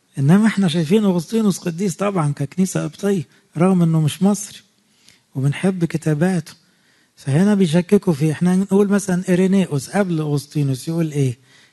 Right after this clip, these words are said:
"كما أن آدم الأول حوى في نفسه جميع ذريته،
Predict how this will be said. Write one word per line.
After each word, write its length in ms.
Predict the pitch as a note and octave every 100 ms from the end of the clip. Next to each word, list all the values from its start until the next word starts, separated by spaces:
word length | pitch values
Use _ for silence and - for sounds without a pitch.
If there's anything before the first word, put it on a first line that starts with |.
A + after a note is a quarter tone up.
| -
"كما 260 | G#3+ A#3+ A3+
أن 340 | - F#3 F3+
آدم 540 | F3+ G3+ G#3 G3 F#3+
الأول 600 | F#3 E3+ F3 E3+ D#3+ D#3 D3
حوى 480 | - G3+ A#3 G#3
في 220 | F3 F3 E3
نفسه 400 | F#3 - - D3
جميع 360 | D3 D3+ C#3+
ذريته، 600 | B2 A#2+ A#2+ A#2 A2+ B2